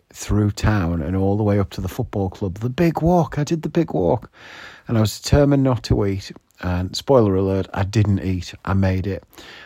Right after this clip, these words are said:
I was determined not to walk. Eh, sorry, not to eat. And I did the big walk and I got home and I was dying a bit. I made coffee. I sat on the couch. I finished season one of Fargo, which I ended up loving, but it was a bit slow at first.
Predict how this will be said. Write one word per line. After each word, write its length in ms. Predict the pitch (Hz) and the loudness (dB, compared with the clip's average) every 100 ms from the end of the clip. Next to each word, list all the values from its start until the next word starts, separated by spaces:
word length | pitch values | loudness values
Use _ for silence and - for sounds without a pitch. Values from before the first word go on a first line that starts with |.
| - | -6
I 40 | 104 | -2
was 100 | 110 | -2
determined 360 | - 139 135 | 2 4 4
not 120 | 131 | 0
to 60 | 113 | 0
walk. 380 | 101 82 82 180 - _ _ _ - | 0 0 -4 -10 -20 _ _ _ -2
Eh, 100 | 113 | 0
sorry, 240 | 104 117 101 | 4 4 4
not 160 | 101 | 2
to 160 | - 98 | 0 -2
eat. 220 | 95 87 - | -2 -6 -8
And 120 | 101 | -4
I 60 | 98 | -2
did 180 | 104 131 | -2 -2
the 60 | |
big 180 | 131 131 | 0 0
walk 260 | 107 85 - | 0 -2 0
and 100 | 98 | -2
I 20 | |
got 180 | 104 90 | 0 0
home 220 | 95 87 | 0 0
and 100 | 90 | 0
I 40 | |
was 140 | 90 - | -2 0
dying 400 | 110 92 92 85 | 0 0 0 -2
a 60 | |
bit. 280 | 85 87 80 - - - - - | -2 -4 -6 -12 -20 -20 -20 -6
I 60 | 104 | 0
made 240 | 113 117 | 2 2
coffee. 460 | - 92 - 85 87 - _ _ _ _ _ _ _ - - | 0 -2 0 -4 -6 -8 _ _ _ _ _ _ _ -18 -12
I 60 | |
sat 180 | - 123 | 0 2
on 100 | 98 | 2
the 80 | 104 | 2
couch. 340 | - 90 - | 2 0 0
I 40 | 95 | -4
finished 420 | - 127 104 - | 0 0 0 -4
season 440 | - 123 110 117 | -2 0 0 0
one 180 | 101 87 | 0 0
of 80 | 82 | -2
Fargo, 580 | - 104 90 87 82 82 | -2 2 2 0 -2 -2
which 240 | 85 - | -4 -2
I 200 | 87 85 - - 107 | 0 -2 -4 -6 0
ended 320 | 104 98 98 | 2 2 0
up 120 | 87 | -2
loving, 400 | 101 98 95 90 | 0 0 -2 -2
but 120 | 90 | -2
it 60 | 82 | -4
was 100 | 85 | -2
a 40 | |
bit 140 | 101 - | -4 -4
slow 240 | 101 90 | -4 -4
at 80 | 90 | -4
first. 460 | - 82 78 - | -4 -4 -6 -12